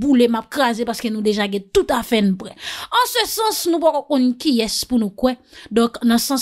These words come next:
sa a, se nou menm ki pou mete moun sou nou, al vote nan referandòm,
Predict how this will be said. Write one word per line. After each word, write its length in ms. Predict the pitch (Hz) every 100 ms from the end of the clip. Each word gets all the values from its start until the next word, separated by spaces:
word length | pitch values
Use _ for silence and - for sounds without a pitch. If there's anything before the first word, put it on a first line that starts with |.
| -
sa 180 | 240 254
a, 80 | 262
se 120 | 247
nou 100 | 233
menm 180 | 240 247
ki 100 | 233
pou 100 | 226 220
mete 380 | 214 226 202 - _ _ -
moun 240 | 254 370 359
sou 200 | 359 330
nou, 160 | 370 _ _ -
al 160 | 254 254
vote 260 | 240 240 262
nan 140 | 269
referandòm, 640 | 285 285 294 294 269 339